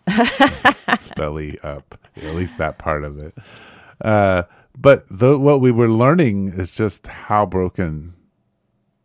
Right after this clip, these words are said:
Speaker 2: people were and what they were wrestling with.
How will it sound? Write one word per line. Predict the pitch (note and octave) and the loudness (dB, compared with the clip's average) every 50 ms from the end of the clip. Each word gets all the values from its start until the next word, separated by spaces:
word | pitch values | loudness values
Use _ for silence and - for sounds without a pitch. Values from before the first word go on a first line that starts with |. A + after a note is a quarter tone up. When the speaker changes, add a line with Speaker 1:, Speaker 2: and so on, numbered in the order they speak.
| _ _ _ _ | _ _ _ _
Speaker 2:
people | - - G2 - - D2+ D2 D2 D2 - _ | -14 -14 -14 -12 -10 -10 -10 -10 -12 -16 _
were | - E2 E2 D#2+ D#2 D2+ D2 | -8 -6 -4 -4 -4 -4 -6
and | C2+ D2+ D#2 D#2 D#2 | -6 -8 -8 -8 -8
what | D#2 D2+ - C#2 | -8 -8 -8 -6
they | D#2+ D#2+ D#2 | -4 -2 -2
were | D2+ D2 D2 | -2 -2 -2
wrestling | D2+ D2+ D2+ - - - D#2 D2+ D2+ | -4 -6 -8 -10 -8 -8 -8 -8 -6
with. | D2 D2+ D2+ D#2 - _ | -8 -10 -10 -12 -16 _